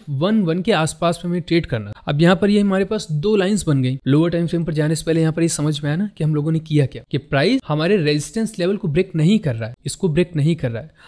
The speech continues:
और प्राइस इस कैंडल की रेंज के अंदर ही ट्रेवल कर रहा है। जैसे ही प्राइस हमारा हमारी इस ग्रीन वाली कैंडल के नीचे निकला ना, हमें हमारा ये लेवल मिल गया जहां से हम प्राइस के अंदर ट्रेड कर सकते थे। फ़ाइव मिनट के टाइम फ्रेम पर आ जाइए।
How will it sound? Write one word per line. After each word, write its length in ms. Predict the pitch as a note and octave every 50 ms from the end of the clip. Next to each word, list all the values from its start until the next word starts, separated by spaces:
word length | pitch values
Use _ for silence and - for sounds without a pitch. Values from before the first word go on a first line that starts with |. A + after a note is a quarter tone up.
| - - -
और 80 | C#3+ C3
प्राइस 420 | - - D3 F3 G#3+ G#3 - - - -
इस 140 | F3+ -
कैंडल 340 | - - D#3+ D3+ D#3 F#3 G#3
की 220 | - - - A#3 A#3+
रेंज 360 | F3+ D#3+ E3+ F#3 G3 - -
के 80 | -
अंदर 400 | - - - E3+ E3+ E3+ F#3 F#3
ही 160 | D3+ D#3 G#3 -
ट्रेवल 280 | - D#3+ C#3 C3 C3
कर 140 | B2+ - B2
रहा 160 | B2 A#2+ -
है। 140 | - _ _ - - - _ -
जैसे 340 | C#3+ C3 D#3 E3 E3+ - B3
ही 80 | B3+ A3+
प्राइस 280 | - F#3 F#3 F#3 E3+
हमारा 260 | F3 F3 E3+ F3 F#3
हमारी 240 | F3+ E3+ E3+ E3+ F3
इस 100 | E3+ D3+
ग्रीन 260 | C3+ C3 D3+ F3+ F#3
वाली 220 | F3 E3 D#3+ E3 E3+
कैंडल 260 | - D#3 D3 D#3 E3
के 100 | D#3 E3+
नीचे 300 | C#3 C3 D3 D3+ - D#3
निकला 280 | C#3 C#3 C3 G3+ G#3+ G#3+
ना, 120 | D#3+ C3 - - - - -
हमें 200 | D#3+ E3 G#3 A#3
हमारा 340 | G3+ D3+ E3 D#3 D#3 E3 F#3
ये 80 | G3+ F#3+
लेवल 320 | D#3 C#3 C3 C#3 E3 F#3+
मिल 160 | F#3 E3 D3+
गया 120 | D3+ F3+ F3+
जहां 260 | D3 C#3+ C#3 D3+ D#3+
से 140 | D#3 - D3
हम 40 | C#3
प्राइस 280 | - - C3 B2+ -
के 80 | - C#3+
अंदर 100 | C#3+ D#3 D#3 -
ट्रेड 220 | - C3+ C3 B2+
कर 120 | - - A#2
सकते 260 | - - - - -
थे। 160 | - - E3+ -
फ़ाइव 200 | - D3 D3+ D#3+
मिनट 180 | E3+ E3 - -
के 100 | E3+ D3+
टाइम 180 | D#3 D3 D3
फ्रेम 180 | C3 - D3+ C#3+
पर 140 | D3+ C#3 C3+
आ 40 |
जाइए। 280 | C3 C3 C3+ C3 C3+